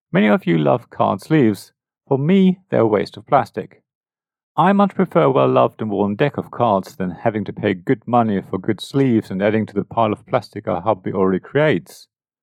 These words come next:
However, I do understand how relaxing it can be to sleeve a large deck of cards, and how it gives you the opportunity to look at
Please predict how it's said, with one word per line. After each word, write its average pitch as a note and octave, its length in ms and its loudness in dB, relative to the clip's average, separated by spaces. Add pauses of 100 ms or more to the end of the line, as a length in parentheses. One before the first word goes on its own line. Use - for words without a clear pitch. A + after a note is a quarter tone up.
(420)
However, D3+ 340 2 (260)
I D3 100 0
do E3 180 0
understand D#3 480 -4
how - 240 -2
relaxing C3 480 0
it G#2 60 -12
can A2 180 -2
be G#2 80 -2
to G2 120 -6
sleeve C3 380 -6
a G#2 40 -2
large F#2+ 280 0
deck F#2+ 160 -6
of F#2+ 100 -12
cards, A2+ 480 -2 (320)
and D3 120 -2
how E3 160 0
it D3 120 -4
gives D3 200 -2
you D3 80 2
the C#3 100 2
opportunity C#3 640 -4
to - 80 -4
look A2 200 -2
at - 120 -6